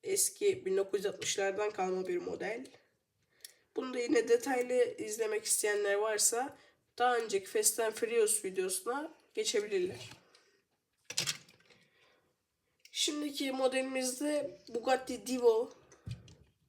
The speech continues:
Yine sevdiğim bir model. Bu da Matchbox'ın. Bunun Collector's hali de var bende. Arkadaşım Toprak birazdan getirir onu. Böyle güzel farları,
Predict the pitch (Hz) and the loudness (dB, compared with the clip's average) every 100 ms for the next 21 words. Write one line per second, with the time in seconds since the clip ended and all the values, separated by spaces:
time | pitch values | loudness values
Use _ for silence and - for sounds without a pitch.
0 | - _ 339 - - 208 202 214 220 208 | -20 _ -4 0 4 4 4 2 2 2
1 | 196 196 190 202 - - _ _ - _ | 2 0 0 -2 -6 -16 _ _ -20 _
2 | - 285 220 233 214 208 - 202 - - | -12 -4 0 0 0 0 0 -2 -2 -4
3 | - - _ _ _ _ - 247 247 233 | -6 -10 _ _ _ _ -2 -2 2 2
4 | 226 269 - 226 196 - 185 180 175 180 | 2 0 -2 0 0 0 0 0 -2 -4
5 | 175 175 185 196 262 269 _ - 202 208 | -4 -6 -4 -4 -6 -10 _ -6 -4 -2
6 | 196 196 220 202 - - 220 208 202 202 | -4 -4 -6 -8 -10 -8 -6 -6 -4 -4
7 | 202 202 202 196 190 196 208 214 202 190 | -2 -2 -4 -6 -6 -6 -4 -4 -4 -4
8 | 180 202 226 _ _ _ _ _ - - | -4 -6 -10 _ _ _ _ _ -20 -20
9 | - _ _ _ _ _ _ _ _ _ | -20 _ _ _ _ _ _ _ _ _
10 | _ - _ _ 214 214 214 208 214 214 | _ -20 _ _ 0 2 2 2 0 2
11 | 214 - - 208 208 202 208 208 208 208 | 0 -6 -4 0 0 0 0 2 2 0
12 | 214 | -2